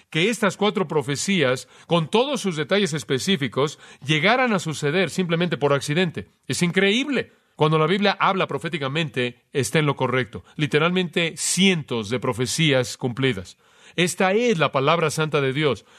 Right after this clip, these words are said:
algo tremendo. Y el cristiano que nunca se acerca a ella con un compromiso intenso con estudiarla, está perdiendo una bendición tremenda.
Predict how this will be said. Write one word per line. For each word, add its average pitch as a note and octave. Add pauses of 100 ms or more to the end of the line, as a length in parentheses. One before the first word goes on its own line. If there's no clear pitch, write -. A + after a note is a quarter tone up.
(100)
algo D3+
tremendo. D3+
Y C3+
el C3
cristiano D3+ (260)
que D#3+
nunca A#3
se E3+
acerca F#3
a D3+
ella C3+ (240)
con E3
un A3+
compromiso E3+
intenso E3 (260)
con E3
estudiarla, D3 (240)
está G#3+
perdiendo F#3
una F3
bendición D3+
tremenda. D3+